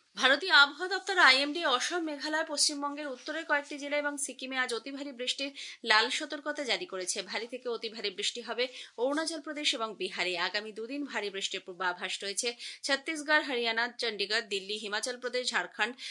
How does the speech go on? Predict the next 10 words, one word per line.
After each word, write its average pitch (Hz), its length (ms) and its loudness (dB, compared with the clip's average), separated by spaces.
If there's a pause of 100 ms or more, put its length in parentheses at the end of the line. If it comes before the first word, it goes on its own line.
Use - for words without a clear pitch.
(560)
মাহে, 240 440 6
নাগাল্যান্ড, 247 600 4
মণিপুর, 240 440 -4
মিজোরাম, 220 440 2
ত্রিপুরা, 262 460 -2
তামিলনাড়ু, 208 540 0
পুদুচেরি, 220 540 -4
করাইকাল, 196 560 2
উত্তরপ্রদেশ 277 600 -4
এবং 185 280 -6